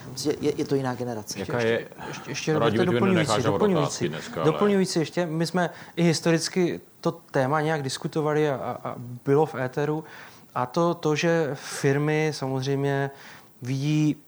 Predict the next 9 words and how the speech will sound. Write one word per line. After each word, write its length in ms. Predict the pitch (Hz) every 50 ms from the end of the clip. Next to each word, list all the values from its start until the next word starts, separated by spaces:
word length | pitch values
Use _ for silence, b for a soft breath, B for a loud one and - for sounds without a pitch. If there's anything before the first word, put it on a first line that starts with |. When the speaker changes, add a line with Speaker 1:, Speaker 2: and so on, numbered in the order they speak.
| - - - - -
Speaker 3:
ten 140 | 131 131
svět 420 | 127 - - 151 143 147 - - -
nějakou 300 | 127 127 123 - 151 147
svou 200 | 139 - 156 143
optikou 640 | 127 - - 147 135 - 147 147 151 156 160 160 151 139 - - -
a, 240 | 120 120 123 123 120 123
<clears throat> 600 | 196 220 180 165 135 117 104 98 101 - - -
eh, 420 | 90 104 104 104 92 110 123 123
vždycky 560 | 120 117 131 127 - - - 156 151 135 127